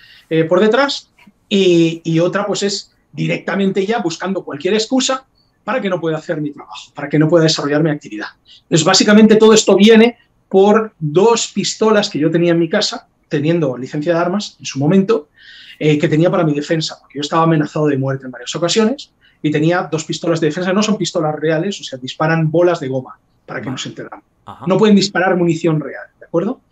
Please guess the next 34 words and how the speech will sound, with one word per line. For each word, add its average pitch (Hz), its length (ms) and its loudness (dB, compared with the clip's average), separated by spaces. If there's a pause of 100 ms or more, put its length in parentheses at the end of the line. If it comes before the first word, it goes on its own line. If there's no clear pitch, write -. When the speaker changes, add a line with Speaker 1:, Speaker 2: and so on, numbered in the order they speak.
(420)
Speaker 1:
No 151 160 -2
pueden 185 240 2
porque 151 220 -2
no 139 100 -4
cabe 143 200 -4
la 139 100 -8
recámara, 151 420 -2
no, 131 220 -8
no 151 140 -2
son 147 340 -2 (140)
factibles 151 460 -6
en 233 80 2
ello, 233 200 -2 (640)
pero 220 360 -2
técnicamente 208 840 0
no 185 120 -2
entran 175 300 -2
dentro 156 240 -6
de 147 80 -4
una 147 140 -4
licencia 147 340 -10
de 185 60 0
armas, 165 320 -2
no 175 100 0
puedes 170 240 0
tenerla. - 420 -16
O - 220 -20
sea, 151 160 -4
yo 175 100 4
tenía, 185 440 2 (680)
eh, 120 800 -2
carabina 160 600 2 (500)
y 156 140 2
pistola 160 760 0